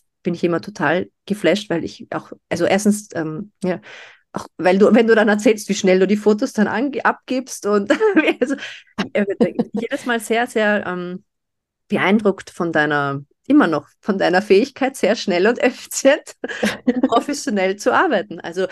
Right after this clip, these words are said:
Speaker 1: da musst du mir mal erzählen, oder vielleicht erzählst du es uns allen, wie du das schaffst. Aber genau, vorher wollte ich eben, äh, wissen,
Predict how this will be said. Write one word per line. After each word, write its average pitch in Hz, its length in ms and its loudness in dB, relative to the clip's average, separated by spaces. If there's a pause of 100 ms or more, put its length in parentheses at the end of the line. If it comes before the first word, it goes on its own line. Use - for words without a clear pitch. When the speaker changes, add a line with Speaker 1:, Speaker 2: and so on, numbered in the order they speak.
(220)
Speaker 1:
da - 80 -4
musst 208 200 2
du 370 40 4
mir 311 140 6
mal 226 200 4
erzählen, 247 440 4
oder 233 140 6
vielleicht - 240 -2
erzählst 254 400 -6
du 233 40 -6
es 233 80 -10
uns 220 160 -4
allen, 233 340 -4
wie 247 180 -4
du 302 140 0
das 208 320 -4
schaffst. - 580 -4
Aber 208 300 -2
genau, 226 320 -4
vorher 247 300 0
wollte 220 200 -2
ich - 80 -14
eben, 214 280 -2
äh, 196 340 -6
wissen, 220 300 -4